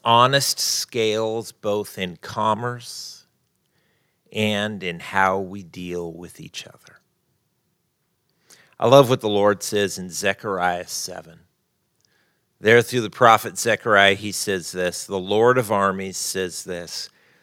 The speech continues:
'Make fair decisions.'" Come on, let, let's just treat them the same. The people we like, mm, the people that we don't find it very easy to like.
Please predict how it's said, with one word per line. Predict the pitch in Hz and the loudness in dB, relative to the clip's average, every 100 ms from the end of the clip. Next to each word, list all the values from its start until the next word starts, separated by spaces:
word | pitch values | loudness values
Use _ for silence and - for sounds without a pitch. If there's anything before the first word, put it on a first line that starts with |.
| _ _ - | _ _ -6
'Make | 135 180 175 - | 0 0 -2 -10
fair | - - - - 101 82 80 - | -20 -14 -12 -10 -8 -8 -10 -16
decisions.'" | - - - - - - _ - - _ _ _ _ _ _ _ _ _ _ _ | -16 -10 -10 -12 -20 -20 _ -20 -20 _ _ _ _ _ _ _ _ _ _ _
Come | - | -12
on, | 156 80 | -12 -12
let, | - - _ - _ | -18 -18 _ -20 _
let's | 120 139 - | -14 -8 -6
just | 190 170 - _ | -4 -6 -8 _
treat | - - 120 120 _ | -10 -10 -10 -12 _
them | - 98 90 | -6 -6 -6
the | 85 87 | -10 -12
same. | - - 62 - _ _ _ _ _ _ _ _ _ | -10 -12 -12 -20 _ _ _ _ _ _ _ _ _
The | - | -16
people | - 123 120 | -8 -8 -8
we | 113 104 | -6 -4
like, | 101 117 147 _ _ _ _ _ _ _ _ _ _ _ _ _ _ _ _ | 0 0 0 _ _ _ _ _ _ _ _ _ _ _ _ _ _ _ _
mm, | - 127 135 147 160 156 151 139 | -20 -20 -16 -14 -12 -12 -12 -12
the | - | -14
people | - - 147 135 | -12 -12 -6 -6
that | 120 127 110 | -4 -4 -4
we | 117 117 | -8 -8
don't | 113 117 95 | -6 -6 -6
find | - 107 110 | -4 -2 -4
it | 95 | -8
very | - 101 95 | -10 -8 -8
easy | 95 107 110 - - - | -10 -12 -12 -14 -18 -20
to | - | -20
like. | 69 - - - _ | -20 -20 -20 -20 _